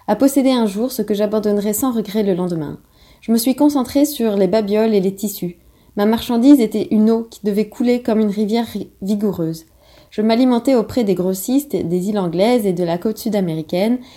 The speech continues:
et savais satisfaire les clients, comme une abeille fabrique son nectar et en nourrit ses nymphes.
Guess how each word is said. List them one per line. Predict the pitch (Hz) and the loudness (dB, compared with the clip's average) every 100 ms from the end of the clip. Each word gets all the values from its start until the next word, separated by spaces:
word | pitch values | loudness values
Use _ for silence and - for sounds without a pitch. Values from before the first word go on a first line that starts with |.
| - - _ | -20 -20 _
et | - | -2
savais | 226 277 294 | 2 4 4
satisfaire | 311 247 247 226 269 254 | 4 0 -4 -2 0 2
les | 214 | 0
clients, | - 190 160 165 _ _ _ - | -2 -2 -2 -6 _ _ _ -2
comme | 254 262 | 2 4
une | 233 | 6
abeille | 208 190 208 247 | 4 4 2 2
fabrique | 220 190 226 226 | 0 0 -2 -2
son | 202 | -2
nectar | 180 180 170 208 285 - | -2 -2 0 0 0 -2
et | 190 | 0
en | |
nourrit | 196 196 220 | 0 0 -2
ses | 220 | -2
nymphes. | 190 147 156 - | -2 -2 -8 -16